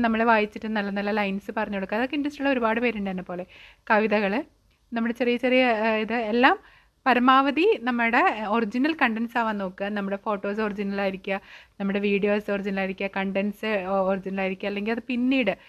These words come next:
എന്നെയെന്നൊക്കെ പറഞ്ഞിട്ടുണ്ടെങ്കിൽ എൻ്റെ രണ്ടായിരത്തി പത്തൊമ്പത് തൊട്ടുള്ള ഒരു പത്ത് നൂറ് വീഡിയോസ് ഡിലീറ്റ് ചെയ്യിച്ചു. അപ്പോൾ ഭയങ്കര ബുദ്ധിമുട്ടാണ്. എന്നാലും ശ്രമിച്ച് നോക്കുക. എല്ലാവർക്കും all the best. എന്തെങ്കിലും അറിയാനുണ്ടെങ്കിൽ എന്നെ വിളിക്കരുത്. ഇത് തന്നെ വളരെ കഷ്ടപ്പെട്ട് കണ്ടുപിടിച്ച കുറേ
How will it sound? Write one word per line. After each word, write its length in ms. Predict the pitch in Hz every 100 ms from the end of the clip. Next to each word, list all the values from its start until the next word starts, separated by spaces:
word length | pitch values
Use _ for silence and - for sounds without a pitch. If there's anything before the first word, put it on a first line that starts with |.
| - - -
എന്നെയെന്നൊക്കെ 480 | 202 214 254 269 285
പറഞ്ഞിട്ടുണ്ടെങ്കിൽ 520 | 277 262 269 254 262
എൻ്റെ 180 | 247 247
രണ്ടായിരത്തി 460 | 240 208 214 -
പത്തൊമ്പത് 440 | 262 240 220 220 240
തൊട്ടുള്ള 280 | 247 247
ഒരു 120 | 247 254
പത്ത് 260 | 220 226
നൂറ് 240 | 226 233 269
വീഡിയോസ് 440 | 269 226 247 254
ഡിലീറ്റ് 340 | 262 240 208 208
ചെയ്യിച്ചു. 320 | 180 175 - _ _ _ _ _ _
അപ്പോൾ 200 | 180 196 226
ഭയങ്കര 360 | 190 190 185 190
ബുദ്ധിമുട്ടാണ്. 560 | 240 247 240 233 233
എന്നാലും 300 | 233 214 214
ശ്രമിച്ച് 340 | 254 240 208 214
നോക്കുക. 300 | 214 180 190 311 _ _ _ _ -
എല്ലാവർക്കും 380 | 196 196 208 226
all 140 | 196
the 80 | 196
best. 200 | 190 185
എന്തെങ്കിലും 520 | 190 220 240 277 320 349
അറിയാനുണ്ടെങ്കിൽ 520 | 294 262 269 262 247
എന്നെ 120 | 240
വിളിക്കരുത്. 520 | 262 220 - 220 165 170
ഇത് 140 | 202 214
തന്നെ 200 | 226 277
വളരെ 240 | 262 254
കഷ്ടപ്പെട്ട് 500 | 269 294 - 262 233
കണ്ടുപിടിച്ച 480 | 247 233 220 220 202 220 - - - _
കുറേ 220 | - 220